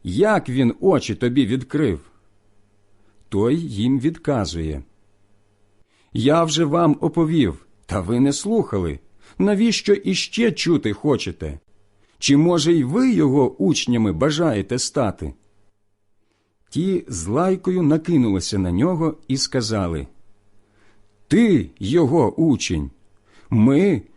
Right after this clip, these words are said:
Мойсеєві учні. Ми знаємо, до Мойсея промовляв Бог, а цього не знаємо, звідкіля він». У відповідь чоловік сказав їм: «Ось воно, власне, і дивно,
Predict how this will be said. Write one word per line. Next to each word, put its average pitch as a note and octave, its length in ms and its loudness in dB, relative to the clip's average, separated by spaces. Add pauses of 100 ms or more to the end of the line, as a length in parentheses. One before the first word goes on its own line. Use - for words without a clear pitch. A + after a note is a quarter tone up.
(140)
Мойсеєві D#3 880 2
учні. E2+ 640 -2 (640)
Ми C#3+ 240 4
знаємо, A2+ 720 0 (280)
до C#3 220 2
Мойсея C#3+ 680 2
промовляв A2+ 760 0
Бог, B2 520 0 (400)
а F#2 140 -6
цього C3+ 480 0
не F3+ 100 0
знаємо, C#3+ 680 0 (160)
звідкіля D#3 680 -2
він». D#2 280 -6 (1200)
У E2+ 120 -8
відповідь F3 760 -2
чоловік C3+ 580 -4
сказав E2+ 560 -6
їм: C#2 240 -8 (1400)
«Ось B2 240 0
воно, A#2+ 360 4
власне, C#3 680 0
і C3+ 120 0
дивно, A#2+ 580 2